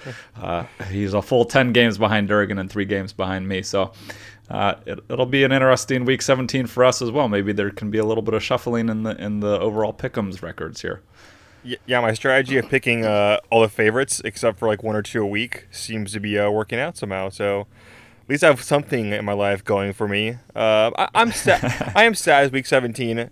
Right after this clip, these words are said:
Speaker 1: I mean, the playoffs are an exciting time, but then we're just one week closer to football being over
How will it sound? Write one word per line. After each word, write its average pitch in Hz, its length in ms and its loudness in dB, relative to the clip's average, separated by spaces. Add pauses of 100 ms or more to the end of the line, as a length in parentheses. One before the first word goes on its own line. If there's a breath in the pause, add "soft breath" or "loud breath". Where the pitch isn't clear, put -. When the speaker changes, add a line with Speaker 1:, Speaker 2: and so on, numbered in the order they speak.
(120)
Speaker 1:
I 117 120 0
mean, 120 180 -4
the 113 80 -14
playoffs 131 480 2
are 123 80 4
an 113 80 0
exciting 110 380 0
time, 110 400 0
but 104 100 -6
then 107 320 -4
we're 110 120 -6
just 101 180 -8
one 110 180 -4
week 107 140 -6
closer 107 360 -4
to 101 60 -8
football 104 400 0
being 101 220 -4
over 107 400 -2